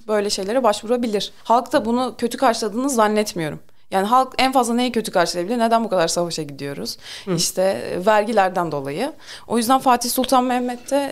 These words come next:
Speaker 1: e, sevilen bir karakter. Yani o zaman sevilmeyen bir karaktermiş. Fazla, e, fetihler yaptığı için.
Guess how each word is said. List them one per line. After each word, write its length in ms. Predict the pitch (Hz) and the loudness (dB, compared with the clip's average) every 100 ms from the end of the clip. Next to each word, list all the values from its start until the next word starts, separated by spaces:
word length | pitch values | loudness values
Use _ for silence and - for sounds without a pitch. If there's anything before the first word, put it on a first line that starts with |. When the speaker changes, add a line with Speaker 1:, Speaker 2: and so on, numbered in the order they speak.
| - | -4
Speaker 1:
e, 260 | 185 180 180 - - - - - | -2 -2 -4 -8 -12 -18 -20 -10
sevilen 500 | - 226 233 302 277 | -2 0 4 4 2
bir 40 | |
karakter. 500 | 185 160 147 - 160 - | 2 2 0 -4 -8 -2
Yani 140 | 165 | 0
o 120 | - | 2
zaman 320 | 202 214 214 - | 4 4 4 0
sevilmeyen 680 | - 208 202 233 175 156 151 | -4 0 0 2 0 -2 -4
bir 60 | |
karaktermiş. 680 | 165 147 - 147 151 311 - - | -2 -2 -2 -10 -6 -6 -6 -6
Fazla, 360 | - 185 170 180 | 0 0 2 -2
e, 40 | - - - - - | -4 -12 -14 -16 -10
fetihler 460 | 196 196 190 185 | -6 -4 0 0
yaptığı 300 | 170 151 - | 0 -2 -6
için. 360 | 147 - - 240 | -12 -8 -8 -8